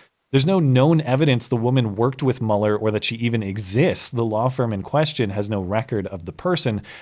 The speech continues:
There was a, a press conference scheduled for Friday in which the accuser was supposed to appear along with the two guys who are, I guess, s-, s-, supporting or, um,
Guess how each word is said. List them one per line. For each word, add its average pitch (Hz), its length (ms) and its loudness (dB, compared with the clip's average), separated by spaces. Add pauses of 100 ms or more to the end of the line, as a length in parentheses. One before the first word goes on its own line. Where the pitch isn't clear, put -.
There 131 100 2
was 131 140 2
a, 135 60 2 (100)
a 110 80 -4
press 233 280 -4
conference 127 460 -2
scheduled 131 500 -2
for - 200 -12
Friday 143 720 0 (300)
in 123 120 2
which 123 220 0
the 104 340 0 (480)
accuser 175 500 2
was 104 160 0
supposed 127 380 0
to 104 100 -2
appear 110 540 0
along 113 320 -2
with 110 180 -8
the 92 300 -6 (180)
two 135 240 0
guys 110 600 -2 (800)
who 110 320 0
are, 101 120 -4 (200)
I 104 60 -8
guess, 113 420 -4
s-, 120 80 -12 (300)
s-, 131 100 -14
supporting 113 580 -2
or, 80 320 -6
um, 82 240 -10